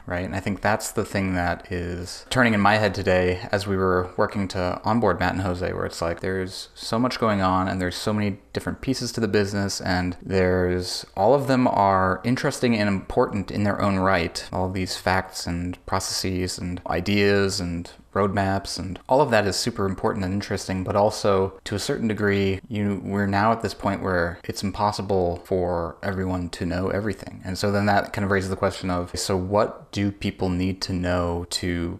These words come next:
perform their role, to perform their function within the company?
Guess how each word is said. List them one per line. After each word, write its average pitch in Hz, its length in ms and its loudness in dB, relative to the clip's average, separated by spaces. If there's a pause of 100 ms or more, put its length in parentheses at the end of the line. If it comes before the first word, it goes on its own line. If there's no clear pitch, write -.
(120)
perform 92 640 -2
their 87 260 2
role, 90 440 -2
to - 120 -10
perform 90 380 -4
their 87 100 -2
function 95 400 -2
within 90 180 -6
the 87 60 -4
company? 90 500 -6